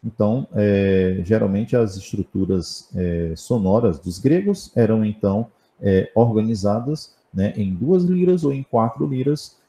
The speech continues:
ah, de modo que tinha uma oitava ou duas oitavas, e eram ali, é, relativamente até bastante complexa, né, internamente, tá? Então, por exemplo, entre a primeira nota e a última do tetracorde, tínhamos uma quarta justa, como eu já falei,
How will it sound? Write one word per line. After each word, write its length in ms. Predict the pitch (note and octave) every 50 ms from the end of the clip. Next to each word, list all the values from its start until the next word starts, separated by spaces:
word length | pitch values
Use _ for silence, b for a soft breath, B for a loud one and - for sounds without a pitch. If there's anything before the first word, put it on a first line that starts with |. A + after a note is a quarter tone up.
| b -
ah, 180 | G#2 G2+ G2+ G2+
de 120 | G2 G2+
modo 220 | G#2+ G#2+ G#2+ G2+
que 80 | - A2
tinha 160 | - - G2
uma 60 | F#2+
oitava 340 | G2 F#2+ - G#2+ A2+ A#2+ B2+
ou 120 | C3 B2+ G#2
duas 280 | E2+ F2 F2 F#2+ G2 C3
oitavas, 640 | C#3+ - - D3+ D3+ E3 E3 E3+ E3 - - b b b b -
e 160 | C3+ C3+ A#2
eram 340 | G#2 G2+ F#2+ G#2+ A2+ B2 - -
ali, 420 | A2 G#2+ G2 F2+ F2+ F2+ G2 A2 -
é, 320 | - G2 F#2 F2+ F2+ F2 F2+
relativamente 520 | A2 C#3+ E3+ F3 - D3 B2+ A2 G#2+ - A2
até 280 | - - F#2+ G#2 A2+ - _
bastante 380 | - G2+ G2 - - F#2+ -
complexa, 720 | _ - C3 C3 - - G#2+ G2+ G#2 G#2 - - - B2 C3 _ _ _ _ _ -
né, 280 | F2+ F2 F#2+ G2 - -
internamente, 840 | - F2+ F#2 G#2 - - G#2 G2+ G#2+ A#2+ B2+ A2 D#2+ F2+ - _ _ -
tá? 280 | - G2+ C3 D3 - B B B B B B
Então, 340 | A#2 - - E3+ F#3 - - - _
por 120 | - B2 A#2
exemplo, 240 | G2+ F2+ E2+ - _ _
entre 220 | - D3+ E3+ - G3+
a 20 |
primeira 360 | F#3 - F3 D#3+ D3 C3+ B2
nota 240 | A2+ G#2 G2 - -
e 20 | C#3
a 40 |
última 300 | C3+ C3+ D#3+ - - -
do 80 | B2+ G2
tetracorde, 680 | - - G2 - - C#3+ C#3+ - D#3 D#3+ F#3 F#3 - -
tínhamos 240 | - A#2+ B2 B2
uma 160 | C3+ C#3 C#3 C#3
quarta 340 | - A2 A2 - - -
justa, 320 | F3 A#2 F2 - - - G2 -
como 180 | - F2 F2
eu 40 | F2+
já 160 | - G2 G2
falei, 400 | G2 - - C#3 C3 F#2 D#2+ -